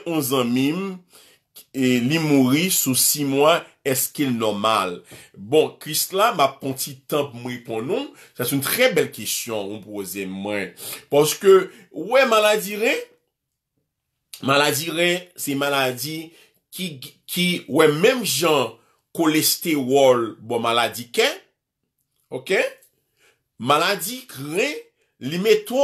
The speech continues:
a ris pou gen pwoblèm kè. Moun ki nan dyaliz yo, se pa maren an k tiye yo, non, se maladi. Kèk tuye yo, anpil moun ki gen pwoblèm renal se hadatak ki tuye yo, se stroke ki tuye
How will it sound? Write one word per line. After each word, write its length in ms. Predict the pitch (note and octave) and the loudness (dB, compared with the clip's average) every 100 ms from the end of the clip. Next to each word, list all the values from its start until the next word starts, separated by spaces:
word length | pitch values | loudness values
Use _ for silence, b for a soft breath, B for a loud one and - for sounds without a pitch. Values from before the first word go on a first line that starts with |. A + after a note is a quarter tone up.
| - | 0
a 180 | G3 F#3 | 0 0
ris 240 | F#3 C4 - | -2 -8 -10
pou 100 | F3 | -8
gen 140 | F3 | -8
pwoblèm 300 | F3 D#3+ C#3 - | -4 -4 -4 -8
kè. 180 | A2 - _ _ b b - | -12 -12 _ _ b b -14
Moun 400 | C#3+ G3 D4+ D#4 - | -10 -6 -6 -6 -6
ki 160 | C#4+ | 0
nan 160 | C#4 B3 | 2 4
dyaliz 540 | F#3+ G3 D#3 B2+ A2+ A2 | 4 2 0 -4 -6 -8
yo, 180 | A2 G2+ b b | -8 -10 b b
se 220 | - G#3 G#3+ | -10 -10 -4
pa 220 | - G#3+ | 0 2
maren 520 | G3+ G#3+ G3+ D#3+ D#3 | 2 0 0 0 -2
an 80 | D3 | -2
k 60 | - | -6
tiye 320 | - D3+ B2 | -8 -6 -4
yo, 100 | A#2+ | -4
non, 200 | D3 A3 - b | -6 -8 -10 b
se 180 | - A#2+ | -12 -6
maladi. 640 | A#2 B2 A#2 A2 F#2 A2 A2 _ - | 0 0 2 -2 -6 -16 -20 _ -4
Kèk 160 | D3+ - | -2 -2
tuye 360 | - G#2+ F#2 E2+ | -8 -8 -12 -14
yo, 80 | E2 - | -18 -10
anpil 400 | A2 A#2 - F#3 D3+ | -10 -8 -6 -4 -2
moun 160 | C#3+ | -4
ki 140 | C3+ B2 | -4 -4
gen 140 | B2 A#2 | -4 -2
pwoblèm 300 | B2+ A2+ A2 | -2 0 0
renal 540 | A2 B2 E3 F3+ F#3 - B B | -2 0 2 2 0 -4 B B
se 220 | - C3+ - C3 | -10 -10 -12 -2
hadatak 560 | D3 C3 A#2+ - A#2+ | 0 0 -2 -6 -8
ki 120 | - B2+ | -10 -14
tuye 240 | A2+ G#2 | -14 -12
yo, 120 | F#2+ E2+ b - | -12 -14 b -14
se 160 | C#3+ | -10
stroke 460 | B2 - - F#3 - | -8 -10 -6 -6 -6
ki 80 | B2+ | -8
tuye 380 | A2+ G#2 F#2 | -8 -8 -10